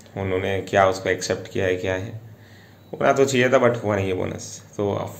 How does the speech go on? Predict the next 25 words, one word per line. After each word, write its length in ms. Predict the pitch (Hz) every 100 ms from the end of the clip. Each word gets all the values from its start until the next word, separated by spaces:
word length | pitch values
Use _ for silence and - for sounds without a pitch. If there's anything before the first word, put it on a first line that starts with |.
| -
रिवाइज 480 | 104 101 110 127 -
फाइनल 320 | 113 117 120
आंसर 300 | 107 104 117
की 140 | 117 113
आ 100 | 101
चुकी 300 | 110 113 131
है, 120 | 143
अब 180 | 107 98
आप 200 | 98 -
अपने 260 | - 107 101
मार्क्स 360 | 98 101 -
चेक 220 | - 95 -
कर 80 |
सकते 300 | 107 113 -
हो, 260 | 127 139 - - - - -
ठीक 140 | 117
है, 240 | 139 113 - - - - -
लॉगिन 380 | 98 95 107 107
करके 280 | 113 110 151 - - - - - -
and 560 | - 92 92 92 92 95
काउंट 280 | 95 110
कर 80 | 110
सकते 320 | - 107 -
हो। 300 | 123 147 226 -
And 720 | - 50 - - - -